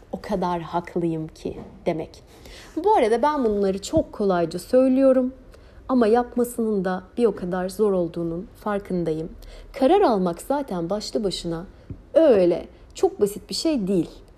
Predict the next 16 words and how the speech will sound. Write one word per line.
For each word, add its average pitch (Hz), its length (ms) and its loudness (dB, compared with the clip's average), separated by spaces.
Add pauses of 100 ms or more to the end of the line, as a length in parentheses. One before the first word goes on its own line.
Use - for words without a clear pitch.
(120)
Bazı 330 320 6
konularda 185 480 0
çok 349 260 -2
basit 339 260 2
oluyor, 311 400 2
bazı 277 380 4
dönemlerde 220 560 4
çok - 220 -6
kolay 165 280 -2
oluyor, 185 260 2 (120)
bazı 453 260 8
insanlar 180 480 4
için 185 240 -8
çok - 200 -10
kolay 165 300 -2
oluyor 196 300 -2